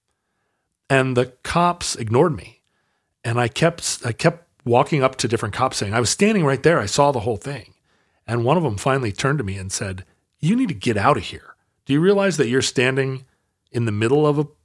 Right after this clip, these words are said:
park where there are now four hundred people, and you're saying, 'I saw the whole thing'? The one white guy in this whole park, and you saw the whole thing? What did you see? Three black guys?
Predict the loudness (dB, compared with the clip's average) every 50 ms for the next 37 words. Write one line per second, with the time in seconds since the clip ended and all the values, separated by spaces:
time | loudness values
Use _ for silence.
0 | _ _ _ -2 0 2 2 0 -2 -10 -16 -20 _ _ _ _ _ _ _ _
1 | _ _ _ _ _ _ _ _ _ _ 0 2 2 4 4 4 2 2 2 2
2 | 2 2 2 0 0 0 2 2 2 2 0 -2 -4 -6 -6 -4 -6 -6 -6 -8
3 | -18 -18 -20 _ _ _ _ _ _ _ _ _ _ _ _ _ -4 -4 -2 0
4 | 2 2 2 2 2 2 2 2 2 0 -2 -4 -4 -2 -2 0 0 0 0 2
5 | 2 2 2 0 -2 0 -2 -2 -2 -4 -6 -8 -8 -6 -8 -10 -12 _ _ _
6 | _ _ _ 0 0 2 4 4 4 4 4 2 2 2 0 2 2 2 2 2
7 | 2 0 -4 -4 -4 -2 -2 -2 -2 -2 -6 -10 -10 -12 -16 -20 _ _ -10 -6
8 | -4 -2 -2 -2 0 2 2 2 4 2 2 2 0 0 0 -2 -2 2 2 2
9 | 4 4 2 0 0 0 0 -2 -2 -4 -12 _ _ _ _ _ 0 2 2 4
10 | 6 6 6 6 6 4 4 4 2 0 -2 -6